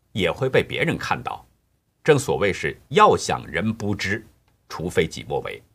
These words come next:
沙雷表示，自己虽然被迫离开了，但中国境内仍然有致力报道真相的外国记者，还有一些中国的公民冒着巨大危险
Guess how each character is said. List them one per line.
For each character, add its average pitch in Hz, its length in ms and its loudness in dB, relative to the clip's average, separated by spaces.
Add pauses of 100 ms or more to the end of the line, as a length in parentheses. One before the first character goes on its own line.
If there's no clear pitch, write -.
(1200)
沙 165 120 10
雷 175 120 12
表 143 120 8
示， 151 140 6
自 156 160 2
己 123 140 4
虽 147 120 -2
然 143 220 6
被 143 180 6
迫 107 220 4
离 71 180 -6
开 78 240 0
了， - 80 -6 (420)
但 151 200 6
中 180 220 2
国 165 140 6
境 175 300 2
内 185 220 2 (220)
仍 135 300 0
然 131 280 4
有 71 140 0
致 - 180 -6
力 123 120 2
报 117 160 2
道 60 140 -2
真 92 180 -6
相 95 140 -4
的 85 100 0
外 117 160 2
国 69 120 -2
记 87 160 -6
者， 64 200 -10 (520)
还 117 240 8
有 147 140 6
一 151 120 -2
些 147 200 4
中 156 280 0
国 127 160 4
的 - 120 2
公 139 220 0
民 107 380 -2 (120)
冒 127 220 6
着 98 140 4
巨 180 340 -6
大 101 260 4
危 135 220 0
险 57 320 -2